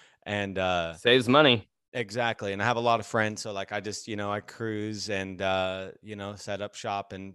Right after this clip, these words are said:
Speaker 1: studios or what have yous. But currently, I'm outside of the city,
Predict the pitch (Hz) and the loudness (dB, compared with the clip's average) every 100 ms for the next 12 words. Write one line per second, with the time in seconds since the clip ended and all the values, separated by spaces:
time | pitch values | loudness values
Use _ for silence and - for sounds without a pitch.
0 | _ - - 135 123 117 113 110 104 104 | _ -14 -8 -6 -2 -2 -2 -6 -6 -8
1 | 98 101 98 95 101 95 101 104 92 - | -6 -6 -8 -6 -8 -6 -8 -8 -10 -14
2 | _ - 104 - _ - - 143 156 104 | _ -6 -4 -6 _ -10 -4 -4 -6 -8
3 | 92 82 82 80 85 - 80 76 78 90 | -6 -6 -6 -8 -8 -8 -6 -6 -6 -8
4 | 107 - 76 87 135 | -8 -8 -8 -8 -10